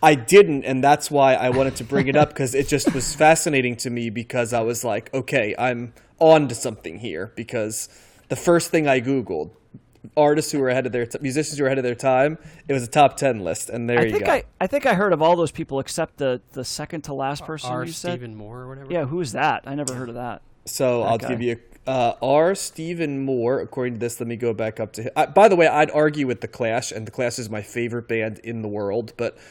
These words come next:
Speaker 1: I don't know if I think of them that way, right? You know, they reinvented stuff. So R. Stevie Moore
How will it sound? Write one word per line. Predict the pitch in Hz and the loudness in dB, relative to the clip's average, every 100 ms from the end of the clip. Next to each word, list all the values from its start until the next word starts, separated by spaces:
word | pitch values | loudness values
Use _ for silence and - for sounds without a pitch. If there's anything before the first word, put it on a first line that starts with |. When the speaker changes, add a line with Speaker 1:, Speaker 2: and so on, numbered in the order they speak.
| - | -4
Speaker 1:
I | 123 | 0
don't | 135 104 | 0 0
know | 117 | -2
if | 107 113 | -2 -2
I | 107 | -4
think | 117 107 | -6 -8
of | 101 82 | -10 -8
them | 87 80 | -8 -8
that | 85 73 | -8 -8
way, | 73 67 - | -12 -14 -10
right? | 95 90 | -8 -6
You | 90 | -8
know, | 92 | -8
they | 98 | -6
reinvented | 98 98 87 85 - 71 | -6 -8 -8 -10 -10 -14
stuff. | - 73 - - - - | -12 -10 -12 -18 -20 -18
So | - 139 - 143 | -4 -2 0 4
R. | 151 170 180 190 | 8 8 6 4
Stevie | - 190 190 175 160 | -2 -4 -4 -2 -4
Moore | 147 139 123 143 180 | -2 0 2 2 0